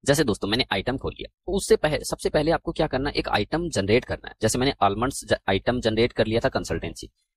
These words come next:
फिर आपको क्या करना है, एक्सपो-, यहाँ पे आना है, यहाँ पे export करना है, export item, और यहाँ पे नीचे करके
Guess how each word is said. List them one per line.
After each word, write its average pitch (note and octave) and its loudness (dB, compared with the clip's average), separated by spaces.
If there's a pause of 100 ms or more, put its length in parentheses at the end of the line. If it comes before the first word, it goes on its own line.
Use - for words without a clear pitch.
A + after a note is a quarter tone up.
(140)
फिर G#3 6
आपको - 0
क्या D#3+ 4
करना B2+ -2
है, D3+ -6 (300)
एक्सपो-, - -2
यहाँ G#2+ 4
पे B2 4
आना A#2 4
है, C#3+ -10 (760)
यहाँ C3 4
पे D3+ 2
export - 4
करना - -4
है, - -14 (140)
export - 4
item, C3 0 (680)
और C#3+ 4
यहाँ B2+ 2
पे D#3+ 2
नीचे C#3 0
करके C#3 0